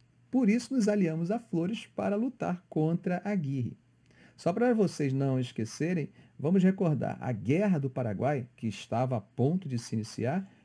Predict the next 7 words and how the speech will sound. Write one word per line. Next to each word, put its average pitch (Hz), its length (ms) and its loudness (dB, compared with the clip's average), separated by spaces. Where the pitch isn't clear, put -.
havia 131 380 -2
sido 175 240 -4
precedida 165 720 -4
por 160 300 -2
outras 196 720 0
duas 151 580 4
guerras. - 500 -8